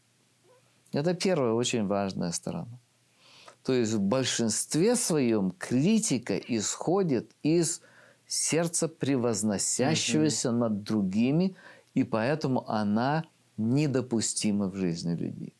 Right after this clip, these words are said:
Speaker 1: Поэтому критика и осуждение — не очень большая разница в этом смысле. Теперь, если мы посмотрим на то, есть ли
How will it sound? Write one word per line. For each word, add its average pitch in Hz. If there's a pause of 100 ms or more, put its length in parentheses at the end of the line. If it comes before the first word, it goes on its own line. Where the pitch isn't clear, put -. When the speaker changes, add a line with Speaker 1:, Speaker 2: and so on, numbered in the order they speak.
Speaker 1:
Поэтому 127
критика 170
и 117
осуждение — 135 (460)
не 131
очень 131
большая 101
разница 87
в 76
этом 85
смысле. - (1000)
Теперь, 202
если 240
мы 180
посмотрим 151
на 127
то, 127
есть 131
ли 117